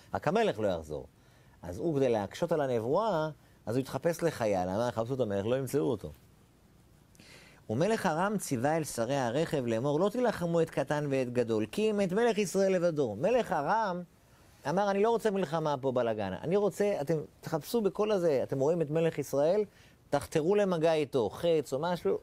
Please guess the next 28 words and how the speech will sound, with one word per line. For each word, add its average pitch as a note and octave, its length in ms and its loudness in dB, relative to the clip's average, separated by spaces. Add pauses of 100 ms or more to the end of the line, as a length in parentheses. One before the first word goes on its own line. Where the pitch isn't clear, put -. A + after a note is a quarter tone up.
אני F3+ 140 2
רוצה G#3+ 300 2
רק G#3 220 0
אותו, E3+ 280 0
תהרגו D3 360 2
אותו A#3 220 2
וזהו." A2+ 380 0 (2000)
ואיש F#3 380 -2
משך F#3+ 420 0
בקשת D#3+ 480 -2
לתומו, A#2 520 0 (840)
ויכה B2+ 440 0
את E3+ 100 -6
מלך D#3+ 240 0
ישראל C#3 380 0
בין C3+ 180 -2
הדבקים A2+ 500 -2
ובין A#2+ 200 -2
השריון, A2+ 500 -4 (680)
ויאמר F3+ 220 2
לרכבו, C#3+ 500 -2
"הפוך D#3 340 -4
ידך C3+ 360 -4
והוציאני A#2+ 500 -2
מן A2+ 180 -4
המחנה, G#2+ 500 -4
כי F#2+ 180 -4
אכלתי." D#2+ 460 -10